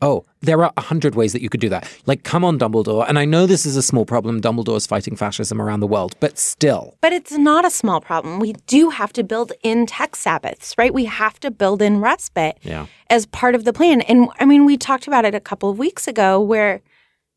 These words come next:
Speaker 2: Tonks says, like, "I just can't be on duty anymore." And I understand there are a limited number of people in the Order, but if you are not allowing people to take breaks, they're gonna burn out.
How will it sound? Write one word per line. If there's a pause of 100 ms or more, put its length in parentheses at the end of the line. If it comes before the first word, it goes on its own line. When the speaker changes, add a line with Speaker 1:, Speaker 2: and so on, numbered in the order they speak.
Speaker 2:
Tonks
says,
like, (140)
"I
just
can't
be
on
duty
anymore." (360)
And
I
understand
there
are
a
limited
number
of
people
in
the
Order,
but (100)
if
you
are
not
allowing
people
to
take (120)
breaks, (340)
they're
gonna
burn
out.